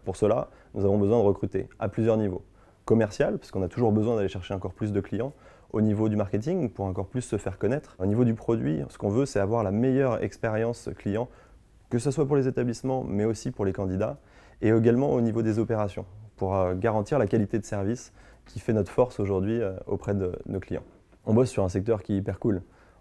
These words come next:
On côtoie tous les jours les meilleurs restos, les bars, les boîtes de Paris. Arrivé au début de l'histoire d'une start-up, c'est l'assurance d'être au cœur de la stratégie.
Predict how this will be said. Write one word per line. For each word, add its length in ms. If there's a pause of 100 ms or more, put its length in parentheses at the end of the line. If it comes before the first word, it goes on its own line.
(100)
On 40
côtoie 320
tous 140
les 100
jours 320
les 80
meilleurs 260
restos, 500
les 120
bars, 320
les 80
boîtes 320
de 80
Paris. 240 (320)
Arrivé 240
au 60
début 280
de 340
l'histoire 320
d'une 120
start-up, 420 (220)
c'est 160
l'assurance 340
d'être 160
au 60
cœur 240
de 80
la 80
stratégie. 420